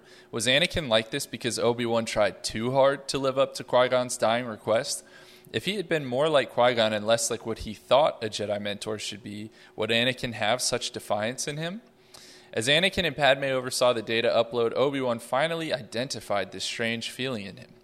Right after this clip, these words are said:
something so rare and foreign that it took a barrage of questions and the weight of self-doubt to recognize. Regret.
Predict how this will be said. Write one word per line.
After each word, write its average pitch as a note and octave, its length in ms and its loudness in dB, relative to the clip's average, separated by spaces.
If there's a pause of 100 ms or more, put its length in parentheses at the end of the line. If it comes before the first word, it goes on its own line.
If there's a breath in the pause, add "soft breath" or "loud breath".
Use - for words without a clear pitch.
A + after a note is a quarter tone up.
something A2+ 380 -4
so D#3 220 0
rare B2+ 360 0
and C3 140 -8
foreign C3+ 400 -4
that A#2+ 140 -4
it - 100 -10
took - 160 -6
a B2 80 -2
barrage A2 500 0
of - 140 -18
questions A#2 560 -6 (280 loud breath)
and A2 140 -6
the G2+ 60 -2
weight A2+ 260 -2
of A2+ 80 -6
self-doubt A2 680 0
to G#2 120 -8
recognize. - 800 -10 (320)
Regret. G2+ 600 -10